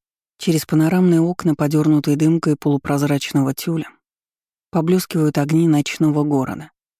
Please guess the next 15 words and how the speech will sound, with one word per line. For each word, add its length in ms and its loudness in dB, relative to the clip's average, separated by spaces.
Север 280 -4
стоит 360 -2
у 60 2
окна 380 0
с 120 -4
бокалом 460 0
его 220 0
любимого 520 2
виски. 520 -8
А 60 0
на 140 2
столике 420 -2
меня 300 4
ждёт 340 -4
ужин. 400 -8